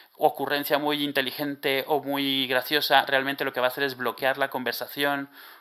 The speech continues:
porque en el fondo el resto de gente con la que estás improvisando no sabe de qué estás hablando, entonces tiene que ser muy, muy cooperativo y muy de confiar que el otro siga tu chiste y te rescate si te bloqueas. No lo sé, me ha gustado mucho el mundillo de la improvisación, de comedia e improvisación,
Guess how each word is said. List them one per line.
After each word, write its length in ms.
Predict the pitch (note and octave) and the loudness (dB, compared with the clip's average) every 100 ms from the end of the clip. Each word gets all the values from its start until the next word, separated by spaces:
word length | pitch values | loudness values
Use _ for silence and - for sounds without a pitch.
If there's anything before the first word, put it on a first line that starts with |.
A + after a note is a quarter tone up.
| - | -4
porque 220 | C3+ D3 | 0 2
en 60 | |
el 80 | C3 | 0
fondo 300 | - D#3 D3+ | 2 2 4
el 60 | C#3 | 2
resto 320 | C3+ - C#3 | 0 -2 -2
de 80 | C3 | -2
gente 280 | D#3 D3 C#3+ | 0 0 0
con 100 | B2+ | 0
la 80 | B2 | 0
que 40 | |
estás 220 | A#2+ C3 | -2 -2
improvisando 600 | C3+ B2+ B2 B2 C3 D#3 D3+ | -2 -4 0 2 2 0 -2
no 160 | C#3+ | -2
sabe 320 | D3 D3+ E3+ | 4 6 6
de 80 | C3 | 2
qué 80 | C3 | -2
estás 240 | - A#2+ | -6 -4
hablando, 340 | G#2+ A2 E3 D#3 | -4 0 0 0
entonces 340 | A#2+ B2+ C3 | -6 -8 -8
tiene 160 | - D3+ | -6 -4
que 100 | D3 | -4
ser 180 | - C#3 | -6 -6
muy, 360 | D3 D#3+ F3 - - - - - | -4 -2 -4 -8 -18 -18 -20 -10
muy 240 | C#3+ E3 F#3+ | 2 2 4
cooperativo 720 | F#3 F3 D3 C3 D3+ E3+ F3+ | 2 4 4 4 2 0 2
y 60 | D3+ | 2
muy 180 | D3+ | 2
de 120 | D#3 E3 | 0 0
confiar 520 | C#3 B2+ - D3+ - | -2 -2 4 4 4
que 80 | D3 | 0
el 100 | C#3 | -2
otro 220 | C#3+ D3 | -2 -4
siga 340 | - C#3+ C#3+ | -4 -2 -2
tu 120 | C#3 | -2
chiste 340 | B2+ D3+ C#3+ D3+ | -4 -4 -4 -4
y 40 | |
te 100 | - B2 | 0 2
rescate 540 | A#2 - C#3 C#3 C3+ | 0 -2 0 -2 -2
si 160 | - C#3 | -8 -4
te 120 | B2+ | -4
bloqueas. 420 | A#2+ A#2+ C3 - - - - | -4 0 -2 -2 -12 -16 -2
No 80 | F3 | 2
lo 40 | |
sé, 180 | F3 G3+ D3+ | 4 2 2
me 140 | D3+ | 2
ha 40 | |
gustado 380 | F3 F3 - F3 | 2 0 0 0
mucho 420 | E3+ F#3+ - E3+ - | 0 -4 -4 -4 -2
el 140 | D#3 | 0
mundillo 680 | D3+ C#3 C#3 G3 F#3+ E3 - | 0 0 0 0 0 -2 -4
de 240 | D3+ C#3 | -6 -2
la 260 | C3 B2+ A#2 | 4 4 4
improvisación, 720 | C#3 C3 A#2+ - A#2+ C#3 C#3 | -2 -4 -4 -6 -8 -8 -6
de 100 | B2+ | -6
comedia 280 | B2 B2 C3+ | -6 -4 -2
e 40 | C#3+ | -2
improvisación, 640 | C3 B2+ C3 A#2 C3+ E3 | -4 -6 -6 -4 -4 -6